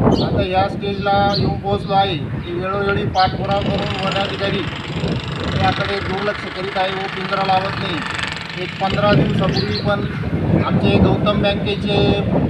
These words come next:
संचालक बापूसाहेब सीताराम वक्ते यांच्या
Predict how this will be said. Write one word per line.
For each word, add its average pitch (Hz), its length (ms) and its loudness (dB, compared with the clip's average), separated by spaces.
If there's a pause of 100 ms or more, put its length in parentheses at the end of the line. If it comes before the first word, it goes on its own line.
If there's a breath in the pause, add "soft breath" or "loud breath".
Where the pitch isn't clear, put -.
(140)
संचालक 208 500 0
बापूसाहेब 190 800 -4
सीताराम 190 460 0
वक्ते 202 360 -2 (580)
यांच्या 208 840 -2